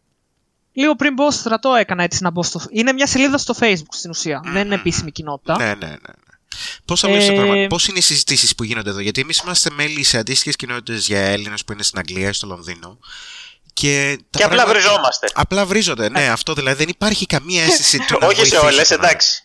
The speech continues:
Speaker 2: Όχι
Speaker 1: Ναι,
Speaker 2: σε
Speaker 1: να
Speaker 2: όλες.
Speaker 1: ενημερώσω επί-,
Speaker 2: Πες.
Speaker 1: ναι, να ενημερώσω πρώτα ότι είμαι διαχειριστής και εκεί πλέον, ως δοκιμαστική περίοδος.
Speaker 3: Α.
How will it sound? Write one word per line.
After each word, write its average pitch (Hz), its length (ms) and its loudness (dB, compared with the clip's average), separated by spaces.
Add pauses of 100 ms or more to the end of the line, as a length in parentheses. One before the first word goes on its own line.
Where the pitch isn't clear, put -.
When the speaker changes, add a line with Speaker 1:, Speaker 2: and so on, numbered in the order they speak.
Speaker 2:
Όχι 202 140 -4
Speaker 1:
Ναι, 220 60 6
Speaker 2:
σε 185 100 0
Speaker 1:
να 120 60 0
Speaker 2:
όλες. 214 140 4
Speaker 1:
ενημερώσω 233 480 2
επί-, 247 440 -6 (760)
Speaker 2:
Πες. - 120 -2
Speaker 1:
ναι, 196 100 2 (100)
να 202 120 -4
ενημερώσω 214 340 0
πρώτα 247 220 -4
ότι 254 160 -4
είμαι 254 240 0 (800)
διαχειριστής 214 880 -2
και - 120 -2
εκεί 202 320 -2 (100)
πλέον, 165 360 0 (1120)
ως 202 140 2
δοκιμαστική 202 500 0
περίοδος. 175 440 0
Speaker 3:
Α. - 120 -18